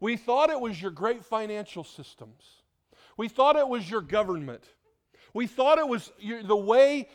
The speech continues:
you conducted commerce. We thought it was all these things, but we came to the conclusion it was your religion. This religion you call Christianity,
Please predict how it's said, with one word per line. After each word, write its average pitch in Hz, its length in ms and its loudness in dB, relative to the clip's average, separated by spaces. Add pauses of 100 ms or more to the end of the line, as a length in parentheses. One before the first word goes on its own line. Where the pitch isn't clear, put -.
(120)
you 214 200 -4
conducted 220 720 -6
commerce. 185 760 -2 (1600)
We 214 100 -4
thought 277 200 2
it 277 60 2
was 233 140 -4
all 262 240 0
these 277 260 -8
things, 202 520 -6 (720)
but 139 100 -12
we 131 100 -12
came 190 540 -20 (100)
to 143 60 -20
the 135 120 -20 (200)
conclusion 131 580 -20 (600)
it 123 120 -18
was 113 220 -18
your 104 140 -18
religion. 104 480 -20 (2750)
This 175 240 -10
religion 196 500 -4
you 180 120 -10
call 190 340 -10
Christianity, 131 880 -14